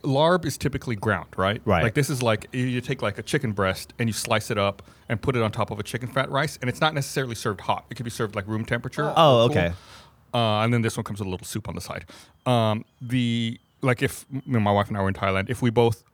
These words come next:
Speaker 1: got that dish in Thailand, we might spend twelve to fifteen bucks total for the two of us.
Speaker 2: Sure.
Speaker 1: Uh, here, the two of us, you know, ordering the same thing,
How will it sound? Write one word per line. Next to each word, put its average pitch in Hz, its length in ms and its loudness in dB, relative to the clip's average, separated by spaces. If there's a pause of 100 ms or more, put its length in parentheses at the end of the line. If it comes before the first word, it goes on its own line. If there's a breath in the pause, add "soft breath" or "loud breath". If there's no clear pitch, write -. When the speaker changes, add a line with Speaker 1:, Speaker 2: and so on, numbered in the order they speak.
(240)
Speaker 1:
got 113 200 4
that 104 140 0
dish 104 200 -2
in 107 60 -4
Thailand, 98 460 -2 (160)
we 120 140 0
might 104 220 -2
spend 95 360 -2 (220)
twelve 101 200 -2
to - 80 -16
fifteen 98 300 -8
bucks 82 280 -10
total - 280 -8
for - 140 -8
the 92 80 -4
two 101 180 -6
of 78 100 -8
us. - 60 -6
Speaker 2:
Sure. 78 180 0 (480 loud breath)
Speaker 1:
Uh, 95 480 -2
here, 156 460 2 (240)
the 123 80 -6
two 139 200 0
of 117 80 0
us, - 260 0
you 123 80 -4
know, 107 60 -2
ordering 113 240 0
the 110 60 -6
same 117 160 -2
thing, 131 180 -2